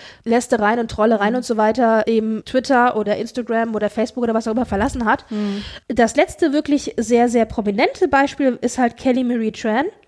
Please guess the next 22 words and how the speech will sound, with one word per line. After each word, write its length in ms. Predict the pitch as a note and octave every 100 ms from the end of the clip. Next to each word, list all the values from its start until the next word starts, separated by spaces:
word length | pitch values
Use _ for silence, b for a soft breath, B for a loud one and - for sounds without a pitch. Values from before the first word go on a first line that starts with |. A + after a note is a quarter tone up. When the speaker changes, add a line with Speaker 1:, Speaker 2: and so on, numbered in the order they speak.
| _ -
Speaker 2:
Mhm. 320 | G3 F#3+ B3 _ _ _ - -
Speaker 1:
Das 220 | A3+ -
war 80 | A#3
die 100 | A#3+
Schauspielerin, 460 | A#3 A#3 A#3 A#3
die 260 | A3+ A3+ - G#3+
Rose 400 | A3 C4 C#4 -
in 160 | A3+
dem 120 | A3+ A3
letzten 260 | A3 -
Star 240 | A3+ A3 B3+
Wars 180 | B3+
Spie-, 360 | - - A3+ -
äh, 340 | A3 G#3+ G#3+
Spielfilm, 540 | G#3+ - G#3 A3 G#3+ G#3+
ge-, 180 | G#3+ G#3+
äh, 360 | G#3 G#3 G#3 A3 - G#3
äh, 40 | G#3+
Kinofilm 480 | B3+ B3 A#3 G#3+
gespielt 340 | G#3+ - G#3 G#3+
Speaker 2:
Mhm. 40 |
Speaker 1:
hat. 200 | B3 B3+